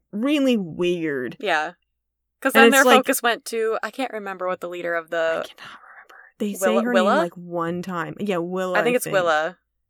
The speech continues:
Speaker 2: Yeah. And then Aspen
Speaker 1: And
Speaker 2: and Willa had a little thing going on.
Speaker 1: But it started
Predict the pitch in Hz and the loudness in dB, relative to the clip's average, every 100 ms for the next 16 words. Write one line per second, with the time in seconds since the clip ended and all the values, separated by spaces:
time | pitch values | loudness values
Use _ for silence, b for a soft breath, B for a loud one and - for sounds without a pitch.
0 | _ _ _ 180 156 151 175 _ _ _ | _ _ _ -2 0 0 -4 _ _ _
1 | - 190 190 175 208 214 208 165 160 160 | -10 -6 -2 0 0 2 2 2 0 -2
2 | 160 160 156 - 170 160 156 160 156 151 | -4 -6 -8 -8 -10 -8 -8 -8 -8 -10
3 | 165 _ 349 330 - - 359 320 320 302 | -14 _ 4 4 2 0 2 2 2 0